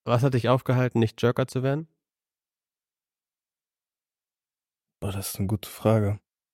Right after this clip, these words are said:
Speaker 2: Ich glaube, am Ende hat die Liebe zum Fußball überwiegt. Ich wurde auch, glaube ich, ein bisschen zu meinem Glück gezwungen.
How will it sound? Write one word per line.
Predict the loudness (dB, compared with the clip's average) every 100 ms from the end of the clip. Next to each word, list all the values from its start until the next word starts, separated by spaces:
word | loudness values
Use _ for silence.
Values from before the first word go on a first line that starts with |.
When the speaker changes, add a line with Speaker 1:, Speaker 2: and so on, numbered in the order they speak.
| _ _ _ _ _ _ _ _ _ _ _ _ _ _ _ _ _ _ _ _
Speaker 2:
Ich | -8
glaube, | -2 0 2
am | 2
Ende | 2 2 2
hat | 0
die | -2
Liebe | -2 -2 -4
zum | -4 -6
Fußball | -6 -8 -2 0
überwiegt. | 2 2 0 -2 _ _ _ _ _ _ _ _ _ _ _ _ _ _ _ _ _ _ _ _ _ _ _ _ _ _ _ _
Ich | -4
wurde | 0 2
auch, | 2 0 -8
glaube | 0 2 2
ich, | 0
ein | 0
bisschen | -2 -2 -2 0 0 -4 -8 _ _ -8
zu | 0
meinem | 2 2 2
Glück | 2 0 -4
gezwungen. | -14 -8 -2 0 0